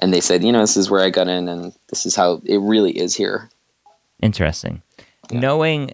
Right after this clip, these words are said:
Speaker 2: knowing what you know now after going through those interviews, talking to those students,
Speaker 1: Mm-hmm.
Speaker 2: how could you have done a better job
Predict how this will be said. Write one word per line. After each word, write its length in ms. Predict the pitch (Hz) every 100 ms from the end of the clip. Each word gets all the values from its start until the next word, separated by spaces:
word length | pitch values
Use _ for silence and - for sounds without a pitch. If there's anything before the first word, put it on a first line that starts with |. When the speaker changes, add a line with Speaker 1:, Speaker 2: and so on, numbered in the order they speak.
| 92
Speaker 2:
knowing 420 | 135 151 165 151
what 240 | 143 131
you 80 | 139
know 680 | 123 113 110 107 101 98 98 - - -
now 580 | 110 113 120 123 110 98
after 460 | 92 98 - - 104
going 380 | 98 123 147 131
through 200 | 127 113
those 180 | 104 101
interviews, 880 | 92 107 92 92 90 87 85 -
talking 420 | - 110 123 120 104
to 160 | -
those 180 | 98 87
students, 720 | - - 98 90 85 - - - - - - 135
Speaker 1:
Mm-hmm. 180 | 147
Speaker 2:
how 240 | 220 135 160
could 320 | - 151 123
you 140 | 123
have 240 | 123 110 95
done 260 | 107 101 -
a 100 | 95
better 300 | 104 98 98
job 600 | 95 107 95 92 90